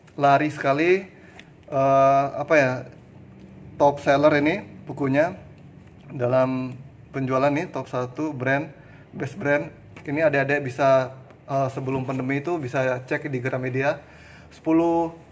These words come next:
top sepuluh buku. Top sepuluh buku itu, eh, hampir separuhnya itu buku dari kami. Ya kan? Eh, adik-adik, eh, mungkin setelah ini, setelah pandemi ataupun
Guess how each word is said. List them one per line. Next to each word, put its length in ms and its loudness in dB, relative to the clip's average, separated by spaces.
top 240 10
sepuluh 320 4
buku. 560 4
Top 160 -6
sepuluh 240 -2
buku 320 0
itu, 260 0
eh, 280 10
hampir 560 4
separuhnya 500 4
itu 140 -4
buku 240 -4
dari 160 0
kami. 320 -2
Ya 160 0
kan? 240 6
Eh, 560 6
adik-adik, 440 0
eh, 320 -10
mungkin 320 -4
setelah 680 0
ini, 200 -6
setelah 240 -6
pandemi 320 -4
ataupun 680 -4